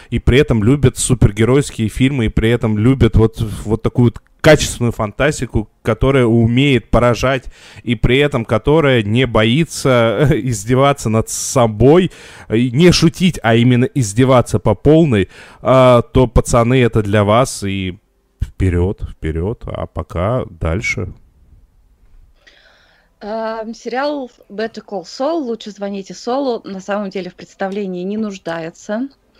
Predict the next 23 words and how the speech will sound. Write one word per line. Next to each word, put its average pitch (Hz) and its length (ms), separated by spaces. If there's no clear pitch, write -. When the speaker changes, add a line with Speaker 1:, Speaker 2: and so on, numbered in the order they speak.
Speaker 2:
Персонаж, 240 440
который 202 640
в, - 160
в 175 340
сериале 180 340
«Во 180 100
все 180 180
тяжкие», 185 640
Breaking 170 520
Bad, 165 240
был 175 140
скорее 175 400
комедийным, 180 920
раскрывается 180 920
для 175 200
нас 180 200
в 196 40
этом 190 240
сериале 175 400
вполне 180 420
себе 190 320
даже 170 260
трагическим, 196 840